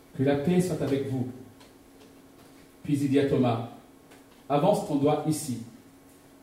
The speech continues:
et regarde mes mains. Avance aussi ta main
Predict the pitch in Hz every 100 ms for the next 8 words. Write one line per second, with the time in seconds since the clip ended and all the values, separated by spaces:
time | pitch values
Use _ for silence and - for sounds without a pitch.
0 | - 139 143 139 135 131 120 117 107 104
1 | - - - - - - - - - -
2 | - - 151 160 226 226 226 - 226 196
3 | 180 165 123